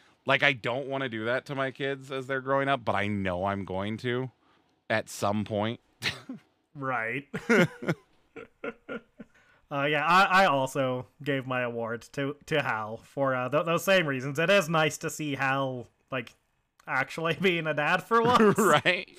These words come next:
Speaker 2: We don't get a lot of it this show.
Speaker 1: Yeah.
Speaker 2: But, uh, you know, coupled with the standard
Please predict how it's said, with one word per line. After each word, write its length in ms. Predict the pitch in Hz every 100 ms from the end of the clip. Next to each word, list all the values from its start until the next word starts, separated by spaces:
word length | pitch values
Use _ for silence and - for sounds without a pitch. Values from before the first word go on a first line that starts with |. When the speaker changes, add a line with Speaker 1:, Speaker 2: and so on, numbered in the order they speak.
| 180
Speaker 2:
We 80 | 190
don't 300 | 185 208 175
get 140 | 190
a 40 | 196
lot 320 | 208 208 214
of 140 | 214
it 120 | 214
this 200 | 214 220
show. 120 | 175 208
Speaker 1:
Yeah. 440 | 170 160 - 156 - 392 - - - _ _
Speaker 2:
But, 180 | 131 139
uh, 140 | 135 135
you 120 | 139
know, 100 | 147
coupled 460 | 247 247 196 160
with 240 | 165 156 151
the 160 | 156
standard 800 | 143 196 180 165 160 151 143 120